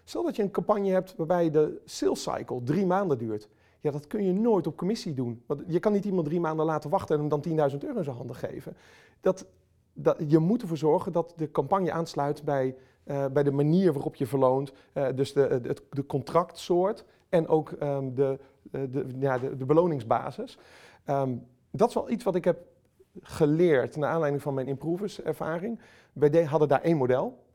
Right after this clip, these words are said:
en dat werkte fantastisch op een stukje van de wereld. En nu ben ik uit die wereld al een tijd en nu,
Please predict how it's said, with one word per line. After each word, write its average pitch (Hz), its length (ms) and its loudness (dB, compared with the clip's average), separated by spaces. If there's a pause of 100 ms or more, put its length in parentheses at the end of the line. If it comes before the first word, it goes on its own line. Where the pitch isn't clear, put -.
(160)
en - 80 -6
dat 139 100 2
werkte 180 280 0
fantastisch - 760 -4 (460)
op - 200 2
een 131 100 -4
stukje - 280 -6
van 156 140 -6
de 135 60 0
wereld. 123 460 -4 (360)
En 151 260 0
nu 156 160 2
ben 131 140 2
ik 117 140 -8
uit 127 180 0
die 170 100 -4
wereld 202 320 2
al 190 120 2
een 180 80 0
tijd 180 280 0
en 165 60 -2
nu, 143 200 -2